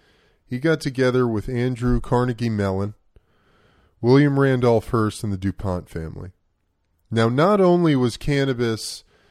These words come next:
a highly valued aspect of the American medicine cabinet, but cannabis,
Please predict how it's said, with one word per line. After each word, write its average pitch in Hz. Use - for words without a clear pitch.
a 110
highly 151
valued 113
aspect 113
of 101
the 107
American 104
medicine 117
cabinet, 87
but 165
cannabis, 165